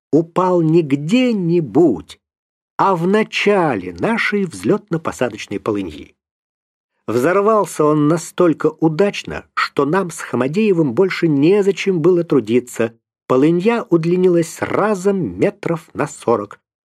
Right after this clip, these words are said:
Да вдобавок весь колотый лед как ветром сдуло. Взлетай не хочу. "Говорит борт пять восемь. Машина к взлету готова",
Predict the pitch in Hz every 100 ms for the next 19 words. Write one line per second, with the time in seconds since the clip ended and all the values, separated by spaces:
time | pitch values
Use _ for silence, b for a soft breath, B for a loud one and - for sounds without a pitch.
0 | _ 101 127 123 127 131 127 - _ _
1 | 98 110 165 160 - 165 156 151 139 139
2 | 165 - - 123 - 87 190 - 165 156
3 | 120 107 165 156 160 _ _ _ - 92
4 | 92 175 - 220 214 104 95 - - 143
5 | 165 160 _ _ _ _ _ _ _ -
6 | - - - - - _ _ - - 139
7 | 170 180 127 156 185 - - 175 160 165
8 | - 170 170 _ _ _ _ _ _ _
9 | - 135 151 180 175 139 - 104 147 180
10 | 190 151 156 147 143